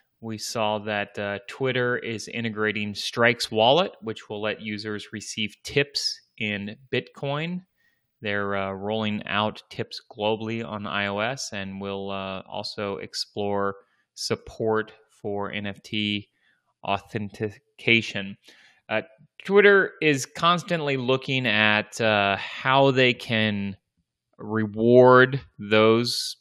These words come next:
individuals who are, who are active on their platform and, uh, ultimately are the, you know, the, if you will, the Twitter influencers, the ones that have the, the big audiences, how they can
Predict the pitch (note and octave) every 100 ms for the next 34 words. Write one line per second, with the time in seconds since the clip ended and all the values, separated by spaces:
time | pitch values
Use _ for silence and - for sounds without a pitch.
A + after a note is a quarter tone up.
0 | - A2+ A2 A2 A#2 A#2+ A#2 A#2 A2 G#2
1 | G2+ - _ _ _ - G#2 F#2 G2+ A#2
2 | B2 A2 A2+ G#2+ - G#2 G#2+ - G#2+ G#2+
3 | G#2+ G#2 G2+ G2+ G2+ - _ _ _ -
4 | G2+ G2 F#2+ - A#2+ A#2+ A2 F#2+ G#2 G#2
5 | G#2 G2+ - - G2 G2 G2 G2 F#2+ -
6 | G2+ F#2+ F#2 F#2 - _ - - G2+ G2+
7 | G2 G#2+ - - A2+ G#2+ G#2+ A2+ A2 G#2+
8 | G2+ F#2+ - F#2+ - G2+ G2+ G#2 G2 -
9 | G2+ F#2+ G2+ F#2+ _ _ F#2 G2+ G2 G#2
10 | A#2+ A#2+ A2+ A2 A2+ G#2+ G#2+ - _ _
11 | _ _ _ _ G2+ G2 G#2 G2+ - G2